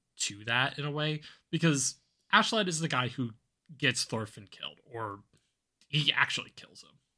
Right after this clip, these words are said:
Yes, I should, <laughs> don't know why I was taking the third degree there.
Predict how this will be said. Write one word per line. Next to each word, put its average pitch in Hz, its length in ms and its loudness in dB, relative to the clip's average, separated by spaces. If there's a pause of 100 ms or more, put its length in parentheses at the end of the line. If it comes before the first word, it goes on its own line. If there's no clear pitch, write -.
(200)
Yes, - 260 -12
I 131 60 -4
should, 120 420 -2 (360)
<laughs> - 380 -14
don't 139 120 6
know 139 80 8
why 131 180 4
I 120 40 2
was 117 160 -2
taking 117 260 -4
the 107 80 -8
third 107 260 -4
degree 107 340 -10 (120)
there. 131 220 -4